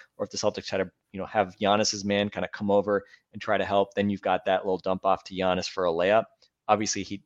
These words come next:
they weren't giving those to Giannis, so those are an-, another kinda easy basket that, that he's not getting. Um, so again, I th-, I think it's, to me, it's largely about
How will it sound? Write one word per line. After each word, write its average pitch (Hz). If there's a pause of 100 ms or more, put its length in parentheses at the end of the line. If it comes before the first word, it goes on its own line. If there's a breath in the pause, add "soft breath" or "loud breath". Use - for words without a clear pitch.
they 110
weren't 117
giving 113
those 101
to 107
Giannis, 101
so 101
those 104
are 101
an-, 98
another 117
kinda 113
easy 107
basket 98
that, 95
that 98
he's 101
not 98
getting. 92 (440 loud breath)
Um, 95 (180)
so 139
again, 139
I 117
th-, -
I 120
think 175
it's, - (320)
to 131
me, 147
it's 143
largely 135
about 107